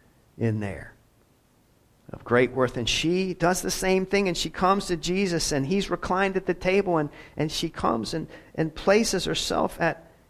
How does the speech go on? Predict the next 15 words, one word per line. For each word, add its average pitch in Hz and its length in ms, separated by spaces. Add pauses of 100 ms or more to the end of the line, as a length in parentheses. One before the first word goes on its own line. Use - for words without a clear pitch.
(160)
at 165 160
his 165 240
feet, 214 300
and 170 160
she 175 240 (340)
pours 233 460
the - 200
oil 220 640
on 214 120
that, 214 200
and 196 140
she - 180
uses 196 540
her 175 120
hair 165 580